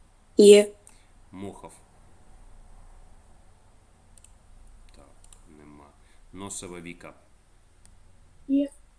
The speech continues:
Speaker 2: Так. Петренко.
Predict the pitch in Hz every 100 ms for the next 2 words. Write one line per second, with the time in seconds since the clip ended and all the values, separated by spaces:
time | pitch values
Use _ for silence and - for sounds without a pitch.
0 | - - - - - - - - 82 71
1 | - - - - - - - - - -
2 | 107 - 98 80 -